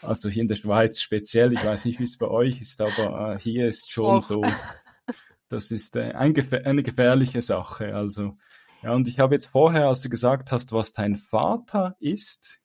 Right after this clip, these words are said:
Speaker 1: gelernter, was hast du gesagt? Das Wort fand ich so
Speaker 2: Fleischhauer.
Speaker 1: cool. Fleischhauer, das ist ein cooles Wort. Also, es ist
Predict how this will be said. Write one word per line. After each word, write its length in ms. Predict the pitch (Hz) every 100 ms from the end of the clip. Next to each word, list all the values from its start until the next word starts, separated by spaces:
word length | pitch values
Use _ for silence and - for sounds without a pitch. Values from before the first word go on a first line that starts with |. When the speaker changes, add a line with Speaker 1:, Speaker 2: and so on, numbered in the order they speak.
| -
Speaker 1:
gelernter, 640 | 127 117 127 131 131 110
was 160 | 151 -
hast 180 | 247 -
du 60 | 240
gesagt? 640 | 208 92 85 - _ _ _ _ _
Das 200 | - 117
Wort 240 | 107 127 139
fand 200 | 139 147
ich 80 | 160
so 100 | 143
Speaker 2:
Fleischhauer. 80 | 139
Speaker 1:
cool. 140 | 349 - - 359 -
Fleischhauer, 920 | - 139 170 214 285 - 180 123 147 -
das 140 | 143
ist 80 | 143
ein 180 | 135 127
cooles 520 | - 165 175 160 139
Wort. 340 | 131 127 120
Also, 300 | 139 131 135 131 - -
es 360 | - 202 233
ist 200 | 226 -